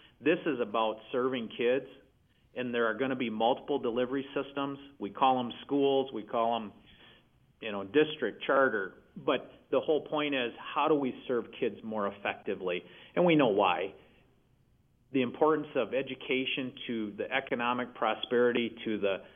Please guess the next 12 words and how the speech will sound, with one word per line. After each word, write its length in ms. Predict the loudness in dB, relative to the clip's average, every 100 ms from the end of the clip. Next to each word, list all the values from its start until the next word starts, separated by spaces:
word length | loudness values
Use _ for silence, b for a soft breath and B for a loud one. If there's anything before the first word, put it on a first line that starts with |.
| B B
health 400 | 4 6 8 4 -4 -20 -10
and 400 | -6 -4 -4 -8 -18 _ -2
well-being 640 | 2 4 2 2 0 -2
of 320 | 0 0 0 -2
the 80 | -6
students 340 | 0 2 2 0
and 120 | 0
our 120 | 0 -2
citizenry 560 | 0 -2 -2 -6 -2 -2
is 100 | -2
just 220 | -4 -6
imperative. 480 | -6 -2 0 0 -2